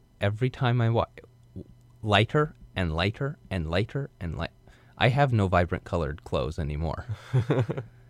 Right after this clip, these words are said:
Speaker 1: The only reason the t-shirt I look, um, I have on right now looks red is because there's a big red light on that's telling us that we're,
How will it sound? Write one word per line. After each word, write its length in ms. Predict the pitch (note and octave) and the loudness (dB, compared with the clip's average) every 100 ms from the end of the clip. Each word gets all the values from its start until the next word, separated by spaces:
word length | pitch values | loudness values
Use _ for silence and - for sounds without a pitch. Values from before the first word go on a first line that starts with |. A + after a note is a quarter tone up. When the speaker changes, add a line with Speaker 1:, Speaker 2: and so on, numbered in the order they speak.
| - | 0
Speaker 1:
The 60 | G#2+ | 4
only 160 | C3+ | 6
reason 280 | C#3 B2+ A#2 | 6 6 4
the 60 | G2+ | 2
t-shirt 380 | - C3 A2 | 0 0 2
I 60 | F#2 | 2
look, 240 | F#2 G2+ - - - | 4 0 -4 -10 0
um, 220 | F#2+ F2 | 2 2
I 80 | F2+ | 2
have 180 | G2+ G2 | 2 2
on 160 | F#2 | 2
right 100 | F#2 | 2
now 160 | D2 F2 | 2 0
looks 300 | E2 G2 - | 2 -2 2
red 220 | F#2+ G#2 | 4 4
is 100 | G2+ | 4
because 320 | F#2+ F2 G2 | 0 0 0
there's 180 | F#2 F2 | 0 -2
a 60 | E2 | -2
big 260 | - G2 | 0 0
red 300 | F#2 F2+ F2 F2 | 2 2 2 4
light 280 | F#2 G2 - | 4 4 0
on 260 | F2+ F2 E2 | 0 2 2
that's 220 | D2+ - | -2 -6
telling 400 | - G2+ F#2 F2+ | -4 0 2 2
us 160 | E2 - | 0 -2
that 220 | - - | -4 -2
we're, 220 | F2+ E2+ | 0 -2